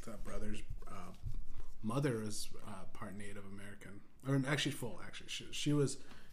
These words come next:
had to deal with, uh, being in a residential school growing up, and her family, or her bloodline, right? And, uh, sh-,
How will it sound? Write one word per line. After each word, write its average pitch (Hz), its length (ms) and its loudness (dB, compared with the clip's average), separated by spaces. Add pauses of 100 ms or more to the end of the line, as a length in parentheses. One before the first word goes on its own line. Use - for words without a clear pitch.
had 123 180 -2
to 131 80 0
deal 131 260 2
with, 120 300 2
uh, 110 180 -2
being 156 240 -2
in 147 120 2
a 107 40 -2
residential 98 560 -8
school - 300 -12 (260)
growing - 340 -8
up, - 200 -10 (320)
and - 100 4
her 131 140 6
family, 117 500 0 (480)
or 113 320 -8
her 131 80 -2
bloodline, 110 580 -8
right? 98 200 -10 (880)
And, 120 320 -2
uh, 107 560 -6
sh-, - 180 -12